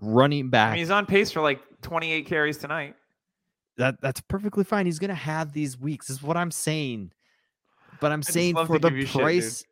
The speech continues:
Speaker 1: you can get for him, it's worth checking around. If we can get Swift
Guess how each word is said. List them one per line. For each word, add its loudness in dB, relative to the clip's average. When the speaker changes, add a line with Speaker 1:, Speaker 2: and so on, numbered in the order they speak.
Speaker 1:
you -2
can -8
get 2
for -2
him, -2
it's -4
worth 4
checking 2
around. -4
If -4
we -2
can -4
get 0
Swift -4